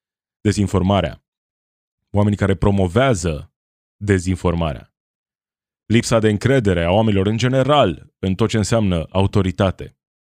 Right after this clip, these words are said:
Toate lucrurile astea contribuie la eșecul campaniei de vaccinare. Dar, ă, fenomene similare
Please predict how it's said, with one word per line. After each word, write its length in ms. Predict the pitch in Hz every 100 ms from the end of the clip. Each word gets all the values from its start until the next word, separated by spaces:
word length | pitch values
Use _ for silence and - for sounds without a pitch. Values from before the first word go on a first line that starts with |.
| _ _ _ _ -
Toate 240 | 139 120
lucrurile 280 | 107 - 101
astea 540 | 95 120 131 131 131 _ _ _ _ _ _ _ _ _ _ _ _ _ _ _ _ _
contribuie 720 | - 113 127 127 87 69 - _ _ _
la 120 | 92
eșecul 280 | 87 92 90
campaniei 380 | 90 87 87 80
de 80 |
vaccinare. 520 | 76 78 - 73 - 80
Dar, 640 | 92 113 98 107 110 _ _ _ _ _ _ _
ă, 140 | 127
fenomene 520 | 117 143 143 127 165 139
similare 680 | - 107 101 95 98 131